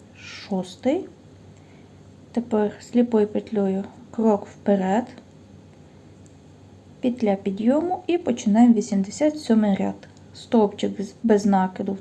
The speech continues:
цей самий стовпчик і в два наступних. Повітряна петля, а два рельєфних стовпчика за перший рельєфний стовпчик. Один,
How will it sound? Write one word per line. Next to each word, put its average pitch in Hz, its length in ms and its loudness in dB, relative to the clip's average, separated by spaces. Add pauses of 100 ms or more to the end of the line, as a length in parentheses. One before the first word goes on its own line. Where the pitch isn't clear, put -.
цей 190 100 -2
самий 190 340 -6
стовпчик - 580 -8 (840)
і 262 260 4 (220)
в 220 160 -2
два 196 500 4 (400)
наступних. 208 800 -2 (1120)
Повітряна 247 560 2
петля, 214 580 -2 (760)
а 226 80 6
два 208 400 6
рельєфних 247 800 4
стовпчика - 1040 -4 (160)
за 233 300 2 (160)
перший 214 680 0 (140)
рельєфний 208 720 2
стовпчик. - 680 -10 (1700)
Один, 226 480 0